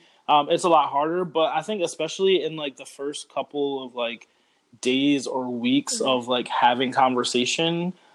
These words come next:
Speaker 1: um, if I feel like, "Why are you talking to me?" Or if I feel like, or for me, if I feel like, "Why am I talking to this person?" Um,
Speaker 2: How long does it take you to know, like,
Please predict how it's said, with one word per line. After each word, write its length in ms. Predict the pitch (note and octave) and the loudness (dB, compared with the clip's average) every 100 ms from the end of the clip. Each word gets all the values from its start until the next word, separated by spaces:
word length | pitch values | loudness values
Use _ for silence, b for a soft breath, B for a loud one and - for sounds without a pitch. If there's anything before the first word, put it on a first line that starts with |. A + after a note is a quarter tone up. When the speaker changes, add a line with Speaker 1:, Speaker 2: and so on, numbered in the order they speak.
| b | b
Speaker 1:
um, 260 | - B2 B2 | 2 4 4
if 140 | C3+ | 2
I 120 | C#3+ C#3 | 2 2
feel 220 | D#3+ D3 | 4 6
like, 360 | D3 C3+ B2+ _ | 6 4 -2 _
"Why 220 | C3 C3+ | -2 2
are 100 | C3 | 4
you 100 | C3 | 2
talking 320 | B2+ C3 B2+ D3 | 2 0 0 -2
to 60 | |
me?" 140 | D#3 D3+ | 0 2
Or 100 | C3+ | 2
if 80 | C3 | 0
I 60 | C#3+ | 0
feel 80 | D3 | 0
like, 160 | C#3 - B | -2 -4 B
or 380 | A#3+ C#4 B3 G3+ | 6 8 8 6
for 140 | - | 2
me, 160 | G3 G3 | 0 0
if 120 | E3+ | 0
I 60 | E3+ | -2
feel 160 | E3 | -2
like, 160 | E3+ D3+ | -4 -4
"Why 760 | C3+ C#3 C#3 D3 D#3 D3 D3 D3 _ _ _ _ - | -6 -2 2 4 2 0 -4 -8 _ _ _ _ -8
am 120 | C#3 | -2
I 120 | C3 | -4
talking 420 | - D3 - B2+ | -2 -4 -4 -12
to 180 | - C3+ | -10 -8
this 160 | B2 A#2 | -8 -10
person?" 680 | - A#2+ - E3+ G#3 B3 G#3 _ _ | -8 -8 -6 -6 -6 -10 -16 _ _
Um, 300 | D3+ C#3+ C#3+ | 2 4 2
Speaker 2:
How 180 | C#3+ C4 | 2 -2
long 220 | C#4 D4 | -4 -6
does 160 | C#4 B3+ | -6 -6
it 100 | A#3 | -8
take 220 | A#3+ A3 | -12 -12
you 100 | A3+ | -14
to 60 | G#3+ | -12
know, 320 | G3+ G3 F#3+ | -8 -8 -8
like, 220 | F3+ F3 | -12 -14